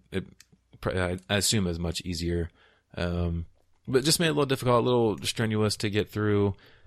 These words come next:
Um, and that, that was mainly the gripe. I mean, just the, just the way the dialogue, dialogue was. I mean, I think the coloring is cool 'cause it's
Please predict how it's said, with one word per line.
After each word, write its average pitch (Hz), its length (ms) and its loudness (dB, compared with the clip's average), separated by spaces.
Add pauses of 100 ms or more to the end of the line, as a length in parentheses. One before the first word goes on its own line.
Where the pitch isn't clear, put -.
(140)
Um, 92 540 2 (1200)
and 151 140 0
that, 156 160 2
that 156 100 2
was 143 100 0
mainly 139 240 2
the 113 120 -2
gripe. 110 320 0
I 98 40 -4
mean, 107 200 2
just 107 200 -2
the, 104 200 2
just 107 320 -2
the 95 80 -4
way 101 140 0
the 95 80 -2
dialogue, 90 600 -2 (220)
dialogue 82 360 -8
was. 82 280 -8
I - 20 -2
mean, 95 100 -2
I 101 60 0
think 127 160 -2
the 101 60 -2
coloring 123 380 2
is 131 100 -2
cool 143 260 0
'cause 104 160 -2
it's - 300 -2